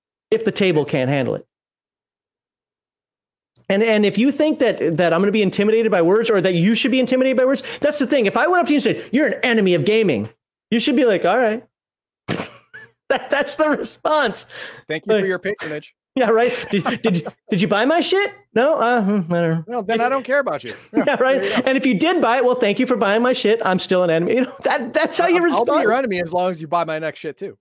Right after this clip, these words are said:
Speaker 1: <laughs> Right? God, does these people know how to actually act in real society?
Speaker 2: No.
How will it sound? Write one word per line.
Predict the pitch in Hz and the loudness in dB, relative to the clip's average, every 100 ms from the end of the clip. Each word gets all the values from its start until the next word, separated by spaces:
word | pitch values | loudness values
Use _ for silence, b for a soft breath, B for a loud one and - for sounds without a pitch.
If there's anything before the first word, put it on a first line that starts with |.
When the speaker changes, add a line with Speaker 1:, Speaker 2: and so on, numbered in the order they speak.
| _ | _
Speaker 1:
<laughs> | 247 | -2
Right? | 247 214 269 320 - B B B 403 - 381 - | 0 0 0 -2 -8 B B B -14 -12 -16 -6
God, | 302 302 285 208 | -2 2 2 2
does | 202 175 - _ _ _ _ _ _ _ _ _ _ _ _ _ _ _ _ _ _ _ _ - | 0 -2 -6 _ _ _ _ _ _ _ _ _ _ _ _ _ _ _ _ _ _ _ _ 0
these | 311 349 | 0 2
people | 370 392 | 2 4
know | 330 277 | 4 4
how | 254 269 | 2 2
to | 240 | 2
actually | 202 214 - 233 | 2 -2 -2 -4
act | - 160 175 196 | 0 -2 0 0
in | 165 | 0
real | 151 165 | 2 0
society? | 175 - 135 151 196 220 _ _ _ _ _ _ | -2 -2 0 0 -2 -4 _ _ _ _ _ _
Speaker 2:
No. | 131 104 | -18 -18